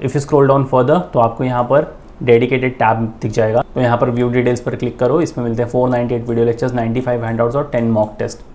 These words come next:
If you go back, you can check out the sectional course as well। Click on show package।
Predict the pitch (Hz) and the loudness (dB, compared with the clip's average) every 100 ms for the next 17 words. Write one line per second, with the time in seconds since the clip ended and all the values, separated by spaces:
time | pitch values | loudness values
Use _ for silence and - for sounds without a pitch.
0 | - - - - - - - - - - | -20 -20 -20 -20 -20 -20 -20 -20 -20 -20
1 | - - 135 - 151 151 156 160 - 139 | -20 -12 -6 2 4 6 6 4 2 -4
2 | 131 131 123 123 127 120 135 131 127 123 | -2 0 0 0 -4 -4 -2 -2 -2 -2
3 | 123 135 139 123 117 117 123 123 120 147 | -2 -2 -4 -4 -2 0 0 0 0 0
4 | 160 | 0